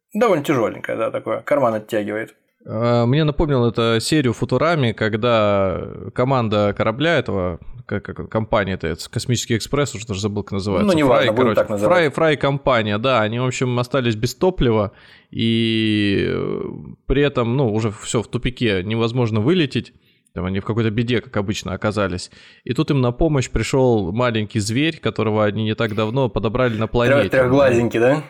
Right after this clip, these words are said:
Speaker 2: Да, они его звали Зубастик, он такой похож на мопса, только на задних лапах ходит и с красным плащом.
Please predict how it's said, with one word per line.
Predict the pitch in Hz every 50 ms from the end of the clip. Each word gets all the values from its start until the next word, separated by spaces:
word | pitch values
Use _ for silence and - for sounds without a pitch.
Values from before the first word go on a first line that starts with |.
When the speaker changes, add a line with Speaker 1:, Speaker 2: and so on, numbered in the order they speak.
| - _ _ -
Speaker 2:
Да, | 110 113 127 117 107
они | 107 117
его | 120 117 113
звали | 117 123 123 110 113
Зубастик, | 113 110 127 110 110 139 147 143 - - - -
он | 110 107 98
такой | 107 101 - 110
похож | - - 110 - - 135 120 - -
на | 110 107 107 107 107 107 107 104 104
мопса, | 107 123 151 170 - - - - 98 90 98 - - - - - _ _
только | - - - -
на | 107 113 117
задних | 113 127 110 120 120 -
лапах | 131 123 110 - - 101 -
ходит | - - 127 120 110 101 98 - 104
и | 95
с | - -
красным | - _ _ - 110 110 - - 113
плащом. | - - 113 117 117 - - 113 98 87 -